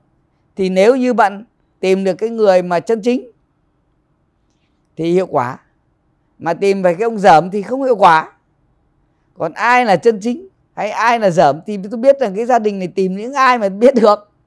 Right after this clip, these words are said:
Vì trong xã hội này một trăm ông thì trên chín mươi ông là ông dởm thì biết làm thế nào. Đấy, cho nên mà cũng tăng tung lên trên mạng á.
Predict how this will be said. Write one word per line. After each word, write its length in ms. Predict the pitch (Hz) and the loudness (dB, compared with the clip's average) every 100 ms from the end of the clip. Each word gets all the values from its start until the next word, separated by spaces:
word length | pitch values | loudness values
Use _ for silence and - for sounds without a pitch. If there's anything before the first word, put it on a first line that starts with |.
| _ _ _ _ _ _ | _ _ _ _ _ _
Vì 120 | 190 190 | -10 2
trong 240 | 254 247 | 2 2
xã 100 | 254 | 2
hội 240 | 247 185 | 2 2
này 320 | 202 202 202 - _ _ _ _ _ _ _ _ | 0 0 -2 -10 _ _ _ _ _ _ _ _
một 160 | 175 175 | -12 0
trăm 200 | 254 247 | 2 4
ông 220 | 254 240 | 2 2
thì 80 | 208 | -4
trên 280 | 254 254 202 | 4 4 4
chín 240 | 240 262 | -6 -4
mươi 120 | 277 | -2
ông 280 | 269 247 240 | 0 -2 0
là 80 | 208 | 0
ông 160 | 208 220 | 0 2
dởm 280 | 190 147 | 4 4
thì 100 | 175 | -2
biết 160 | 196 247 | -6 -2
làm 160 | 214 190 | -2 -2
thế 80 | |
nào. 260 | 220 180 143 _ _ _ _ _ _ - | -6 -6 -8 _ _ _ _ _ _ -4
Đấy, 160 | 147 | -2
cho 140 | 190 214 | -2 -6
nên 160 | 220 | -4
mà 200 | 196 170 | -2 -2
cũng 300 | 151 226 233 | -2 -8 -8
tăng 320 | - 233 233 | -2 -2 -2
tung 320 | 196 254 233 226 | -6 -6 -2 -2
lên 180 | 220 180 | -2 0
trên 140 | 220 | 0
mạng 260 | 220 175 196 | 2 0 2
á. 280 | 254 269 | 2 2